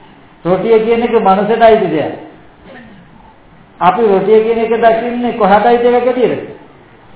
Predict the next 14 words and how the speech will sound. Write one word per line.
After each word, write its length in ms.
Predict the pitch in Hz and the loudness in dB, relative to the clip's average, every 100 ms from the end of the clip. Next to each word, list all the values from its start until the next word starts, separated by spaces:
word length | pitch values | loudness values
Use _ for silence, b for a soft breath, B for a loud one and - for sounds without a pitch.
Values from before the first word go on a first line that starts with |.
| - - - - - - - - - - - | -20 -20 -20 -20 -20 -20 -20 -20 -20 -20 -4
රූපෙට 360 | 175 208 220 | 0 0 2
අර 180 | 180 175 175 139 - - - - - - _ - _ | 2 2 0 -2 -10 -18 -20 -20 -20 -20 _ -20 _
පිටි 320 | 180 185 220 220 | -4 -2 -2 -2
ලුණුයි 480 | 190 196 208 240 254 - - - - - - - | 0 0 0 -2 -4 -10 -18 -20 -20 -20 -20 -12
පොළුයි 340 | - 202 240 240 | -4 0 0 -2
කියන 200 | 247 240 | -2 0
හේතු 300 | 214 233 - | 2 2 0
තුනට 240 | 254 247 | -4 0
අයිති 260 | 240 240 240 | 2 2 -2
එකක් 100 | 247 | -2
හැටියටයි 480 | 247 240 254 247 233 | -2 -4 -2 0 2
අපි 160 | 233 | 2
රොටිය 300 | 202 196 220 | 0 0 0
දකින්නේ. 380 | 185 - - | 0 -2 -6